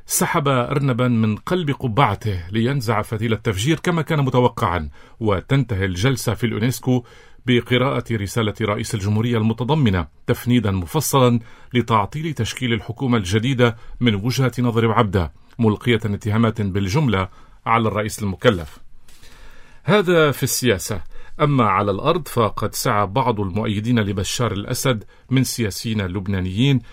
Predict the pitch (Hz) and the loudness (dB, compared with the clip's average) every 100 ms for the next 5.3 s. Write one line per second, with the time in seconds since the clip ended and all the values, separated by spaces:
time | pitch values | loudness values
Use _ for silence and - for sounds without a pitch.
0 | - - 120 113 - 147 151 123 120 - | -14 -4 -2 -2 -2 -2 0 0 0 -2
1 | 120 113 110 78 - - 107 - 113 120 | -2 0 2 0 -4 -4 -4 -2 0 2
2 | 117 - 117 107 139 139 113 - - - | 2 0 0 2 4 4 2 -4 -14 -2
3 | 123 123 - 127 165 151 110 110 135 139 | 0 0 -2 -2 0 0 2 2 0 -2
4 | 127 117 107 113 113 104 - 113 98 101 | -6 -4 -4 -2 0 -2 -2 -4 0 0
5 | 90 131 | 2 0